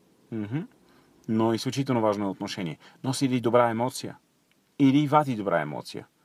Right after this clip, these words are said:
Окей? Човека може да е много достоен, но да е кисел.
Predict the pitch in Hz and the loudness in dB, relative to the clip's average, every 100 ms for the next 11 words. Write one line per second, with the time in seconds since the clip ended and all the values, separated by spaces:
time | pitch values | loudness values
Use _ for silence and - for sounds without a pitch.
0 | _ _ - 135 135 151 143 _ _ _ | _ _ -4 -2 0 -2 -4 _ _ _
1 | - 127 104 104 98 87 78 82 110 131 | -2 0 0 0 0 -2 -4 -2 -2 -2
2 | 135 131 127 123 110 120 117 _ _ - | -2 -4 -2 0 0 -2 -8 _ _ -8
3 | 170 240 - - - - - | -4 -4 -6 -12 -8 -6 -6